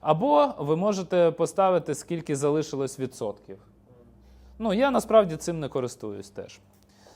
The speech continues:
Далі, режим польоту. Акро, Енгел, там, Горізон, оці всі режими, ви можете їх теж тут відобразити, щоб бачити, в якому ви режимі знаходитесь.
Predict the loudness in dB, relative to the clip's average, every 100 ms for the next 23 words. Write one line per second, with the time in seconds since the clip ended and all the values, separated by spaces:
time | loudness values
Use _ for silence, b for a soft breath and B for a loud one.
0 | b b 4 6 6 2 2 -2 0 0
1 | 2 2 0 -6 -8 -20 -20 _ _ _
2 | _ _ _ _ -4 0 0 2 2 2
3 | 0 -2 0 -2 -2 -4 -2 0 2 0
4 | -2 -6 -8 -14 -14 -14 -8 -10 -8 -8
5 | -8 -8 -10 -12 -12 -16 -20 -16 -14 -12
6 | -12 -12 -10 -10 -10 -10 -10 -12 -18 -18
7 | -18 -20 _ -14 -10 -6 -4 -2 -2 -4
8 | -6 -10 -12 -6 -4 -4 -10 -12 -12 -10
9 | -10 -10 -10 -10 -10 -12 -14 -14 -14 -10
10 | -10 -12 -16 -20